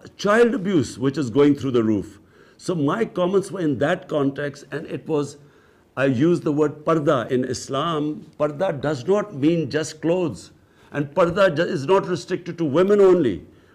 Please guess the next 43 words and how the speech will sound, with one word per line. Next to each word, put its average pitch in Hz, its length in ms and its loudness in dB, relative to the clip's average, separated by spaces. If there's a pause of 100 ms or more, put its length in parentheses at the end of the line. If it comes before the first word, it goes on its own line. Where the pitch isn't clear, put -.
(160)
Parda 180 400 0
is 190 140 0
for 175 180 -2
men 160 280 4
as 175 180 2
well. 196 180 -6
It 131 180 -6
means 202 360 -4 (580)
bringing 190 440 2
the 185 100 2
temptation 175 720 0
down 156 280 0
in 151 100 -8
a 143 80 -8
society. 120 680 -8 (520)
This 202 240 -2
is 208 100 0
what 190 180 0
I 202 100 -2
was 180 180 -4
talking 170 340 -2
about, 151 440 -4 (400)
and 143 240 2
it 156 180 -4
was 160 260 -2 (260)
taken 180 360 -4
out 233 280 0
of 160 400 -8
deliberately. 208 680 0
And 123 220 -4
I, 135 280 -4
I - 20 -2
have 170 200 -4
to 156 80 -8
say, 131 340 -4 (300)
because 123 380 -2
I 131 180 0
know 135 160 0
all 143 240 2
the 123 160 2
interviews 113 460 0
I've 98 180 -4
given, 101 340 -4